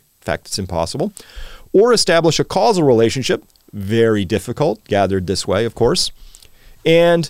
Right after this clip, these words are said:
here are the things that you might find. Cardiac disorders, uh, such as myocarditis, pericarditis, gastrointestinal orders, diarrhea, vomiting, immune system disorders,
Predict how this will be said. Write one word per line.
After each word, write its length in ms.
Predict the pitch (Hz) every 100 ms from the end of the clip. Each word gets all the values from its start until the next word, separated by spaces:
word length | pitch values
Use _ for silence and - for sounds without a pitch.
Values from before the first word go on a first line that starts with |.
| - -
here 260 | 156 185
are 180 | 160 170
the 120 | 160
things 300 | - 147 147
that 80 | 131
you 120 | 135
might 220 | 127 135
find. 420 | - 226 214 107 -
Cardiac 580 | - 131 147 147 147
disorders, 760 | - 143 131 123 120 123 123 - - - -
uh, 80 |
such 240 | 98 127 113
as 80 | 101
myocarditis, 560 | 113 117 117 107 104
pericarditis, 600 | - 131 127 113 110 104 - - _ -
gastrointestinal 800 | 120 131 - 127 135 131 - 135
orders, 420 | 127 120 123 120
diarrhea, 360 | 107 107 110
vomiting, 440 | 98 110 117 110 110
immune 320 | 160 180 175
system 300 | 170 165 175
disorders, 840 | 165 160 160 151 156 156 151 -